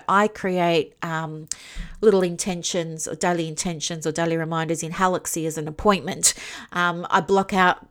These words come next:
that time on my Acuity diary as an appointment because I want to really honor the process, and I know this stuff works. So I've set some massive goals for myself this year,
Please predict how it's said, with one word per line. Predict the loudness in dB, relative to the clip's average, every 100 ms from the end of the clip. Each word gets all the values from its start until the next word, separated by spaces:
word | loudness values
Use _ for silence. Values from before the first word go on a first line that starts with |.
| _ _ -20 _ -20 -10 0
that | 0 2
time | -4 -2 0 -2 -4
on | -6 -4
my | -4 -2
Acuity | -6 0 4 4 4
diary | 0 2 4 2 0 0
as | 2 2 0
an | -4
appointment | -4 0 0 0 -4 -8 -8
because | -6 -2 -2
I | 0 0
want | 0 -2 -2
to | 0
really | 2 2 4 4 4 0 -6 -18 -18 -20 _ 2
honor | 4 6 4 0 -4 _
the | -8
process, | -4 0 0 0 -4 -8 -8 -4
and | 0
I | 2 0
know | 2 2 2 -2
this | -2 -4 -4
stuff | -6 -6 -4 -4 -6 -4
works. | -4 -2 -6
So | -4 2 4
I've | 4
set | 2 0
some | 0 0
massive | 0 0 0 -2
goals | 0 0 0
for | -6
myself | -8 -6 -4 -4 -4
this | -6 -4 -2
year, | 2 2